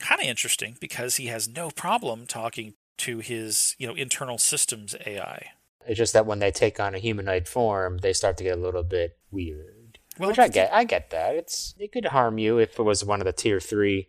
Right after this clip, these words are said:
Speaker 2: A I bots. It could, it could hurt you.
Speaker 1: Well, yeah. Well, and it, you've also got that,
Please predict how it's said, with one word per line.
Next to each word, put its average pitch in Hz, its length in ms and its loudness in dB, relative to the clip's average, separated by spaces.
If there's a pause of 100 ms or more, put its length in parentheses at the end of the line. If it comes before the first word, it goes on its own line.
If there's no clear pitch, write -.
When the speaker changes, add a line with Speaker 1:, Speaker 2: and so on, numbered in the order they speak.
Speaker 2:
A 101 200 8
I 90 240 4
bots. 87 480 -4
It 139 100 -10
could, 156 240 0 (180)
it 156 120 -10
could 214 100 -4
hurt 247 300 2
you. 80 140 -6 (440)
Speaker 1:
Well, 349 320 6 (120)
yeah. 381 260 4 (120)
Well, 240 240 6
and 233 160 6
it, 208 260 -8
you've 208 300 -6
also 262 300 2
got 180 180 2
that, 165 160 2